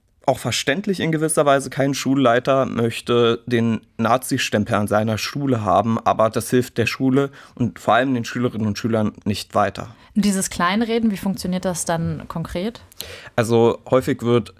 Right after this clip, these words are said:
Speaker 1: ein Hakenkreuz als Beispiel eben als Jugendsünde abgetan und dann diese anderen Delikte, also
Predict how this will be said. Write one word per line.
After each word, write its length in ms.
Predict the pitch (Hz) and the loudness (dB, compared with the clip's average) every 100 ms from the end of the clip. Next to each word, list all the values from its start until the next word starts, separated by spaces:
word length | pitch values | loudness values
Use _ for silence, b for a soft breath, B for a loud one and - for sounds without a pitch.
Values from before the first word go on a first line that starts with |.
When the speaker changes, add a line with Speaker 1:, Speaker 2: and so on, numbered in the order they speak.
| - | -4
Speaker 1:
ein 180 | 107 104 | -2 0
Hakenkreuz 540 | 107 123 147 143 135 107 | 0 -2 -2 -2 0 0
als 180 | 117 | -2
Beispiel 420 | - 113 117 - 117 | -2 -2 -2 0 2
eben 360 | 110 110 107 - B B B | 4 2 0 -4 B B B
als 260 | - 101 - | -2 -2 2
Jugendsünde 600 | 113 185 180 - 156 151 | 2 2 0 0 2 2
abgetan 720 | 123 - 131 - 123 123 123 | 2 -2 -6 -2 0 2 0
und 640 | - 104 104 104 104 - - B B B B B B 110 | -2 0 2 2 0 -4 -20 B B B B B B 0
dann 240 | 117 113 | 2 2
diese 320 | 120 107 110 | 0 0 0
anderen 340 | 117 147 143 127 | 0 0 0 2
Delikte, 840 | 127 123 127 - - 131 123 101 | 4 4 2 -2 -2 2 4 4
also 560 | 104 101 101 104 104 | 2 0 -2 0 -2